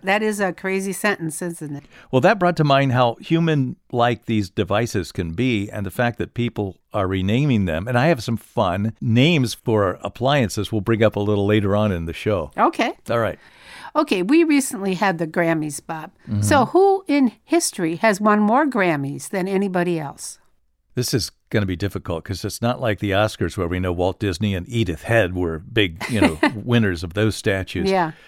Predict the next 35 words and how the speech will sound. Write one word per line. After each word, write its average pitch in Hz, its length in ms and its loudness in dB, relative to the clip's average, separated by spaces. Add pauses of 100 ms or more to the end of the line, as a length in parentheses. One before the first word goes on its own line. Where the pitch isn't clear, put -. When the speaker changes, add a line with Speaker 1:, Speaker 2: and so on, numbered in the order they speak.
(280)
Speaker 2:
So - 180 -4
the 98 120 -2
Grammys. 104 600 -2
So 90 160 -8
who 139 240 -6
won 127 260 -2
more 113 240 -2
Grammys 104 480 -6
than 90 180 -8
anyone 95 360 -6
else? 87 200 -10 (360)
I, 127 200 -2
I'm 147 140 -2
just 160 160 0
gonna 127 140 2
go 113 160 4
like 104 160 2
Elvis 104 440 -2
Presley 90 600 -2 (160)
or 120 160 4
Bing 113 260 2
Crosby 95 520 -4
Speaker 1:
Yeah. 202 380 2
Speaker 2:
or 113 120 -4
somebody 101 400 -2
like 85 240 -8
that. 170 60 -2
Speaker 1:
Wrong, 214 280 4
wrong. 220 320 0 (160)
As 226 320 0
of, 202 300 0
uh, 170 300 0 (120)
the 190 140 -4
recent 226 420 4
Grammys, 175 460 -2